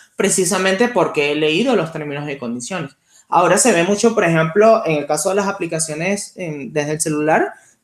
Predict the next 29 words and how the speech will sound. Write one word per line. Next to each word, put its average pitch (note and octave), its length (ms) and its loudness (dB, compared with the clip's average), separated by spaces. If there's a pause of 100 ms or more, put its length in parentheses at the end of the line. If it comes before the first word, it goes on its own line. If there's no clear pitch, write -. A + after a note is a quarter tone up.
eh, E3+ 560 4
que G#3 160 4
las F#3+ 180 4
aplicaciones F3+ 600 -2
ya A3 160 4
no A3 120 4
es A#3 200 0
nada A#3 260 4
más A3 460 0 (240)
que F#3 140 2
te E3 460 4 (100)
describen F#3+ 500 4
los B3+ 120 2
permisos F#3 480 -2
allí B3 540 -6 (140)
y F3+ 400 0
simplemente, F#3 840 -2 (640)
eh, D3+ 400 2 (100)
cuando D#3+ 220 0
la D#3 100 2
instalas F#3+ 540 0
te D#3+ 100 2
da C#3+ 160 0
todos F3+ 160 2
los F3 120 -4
permisos. D#3 380 -4
No, D#3+ 140 -6
no, E3+ 140 -4
no. D3+ 260 -8